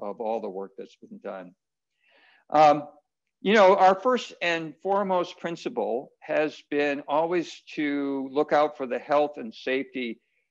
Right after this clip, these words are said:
of our community members. Um, and we keep that at the very top of the list of our priorities when we're making decisions. The one that's right next to it, of course,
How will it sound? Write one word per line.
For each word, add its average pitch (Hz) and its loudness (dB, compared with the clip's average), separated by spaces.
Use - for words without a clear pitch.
of 131 4
our 123 2
community 127 -6
members. 104 -12
Um, 104 -12
and 123 -6
we 135 -8
keep 214 -10
that 143 2
at 135 0
the 139 -2
very 170 0
top 156 2
of 156 -4
the 147 -4
list 139 -4
of 117 -4
our 113 -2
priorities 127 -4
when 131 -2
we're 123 0
making 123 -4
decisions. - -12
The 175 -6
one 247 2
that's 180 -2
right 180 2
next 147 -6
to 202 0
it, 196 0
of 151 -4
course, 151 -2